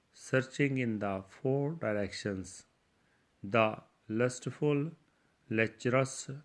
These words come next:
man desires many women, and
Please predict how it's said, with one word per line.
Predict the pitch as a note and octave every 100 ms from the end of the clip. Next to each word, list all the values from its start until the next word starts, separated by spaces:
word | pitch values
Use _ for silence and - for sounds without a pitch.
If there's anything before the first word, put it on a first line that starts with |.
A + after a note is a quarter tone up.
| -
man | G#2+ A2 G#2+ G#2
desires | G2 A#2+ A2+ B2 B2 A#2+ A2+ A#2+
many | A#2 A2+
women, | G#2+ A2 G#2+ A2 G#2+ A2 _ _ _ _ _ _ _ -
and | A2 G#2